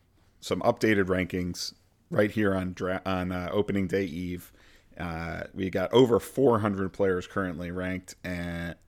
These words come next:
up on R O S rankings dot com, and we are gonna talk about the players that have shifted the most since last Wednesday when we put out our, uh, initial rankings. So,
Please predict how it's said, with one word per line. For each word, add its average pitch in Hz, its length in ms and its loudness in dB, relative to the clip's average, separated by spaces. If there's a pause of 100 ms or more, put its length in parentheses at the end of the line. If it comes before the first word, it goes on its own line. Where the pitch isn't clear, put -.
up 95 200 -4
on 92 180 -2
R 92 220 -2
O 92 60 -2
S 90 120 -6
rankings 90 380 -6
dot 87 200 -6
com, 127 400 -2 (560)
and 95 640 0 (720)
we 110 360 0
are 101 120 2
gonna 98 220 0
talk 104 280 0
about 92 200 -4
the 98 60 -4
players 92 520 2
that - 300 -6
have 85 360 -6
shifted - 500 -2
the 92 60 -2
most 92 260 -4
since 92 200 -6
last 98 380 -2
Wednesday 90 420 -6
when 87 160 -10
we 87 200 -6 (460)
put 92 140 4
out 90 220 0
our, 90 420 -2 (100)
uh, 90 200 -6
initial 95 340 -2
rankings. 76 480 -10
So, 82 360 -4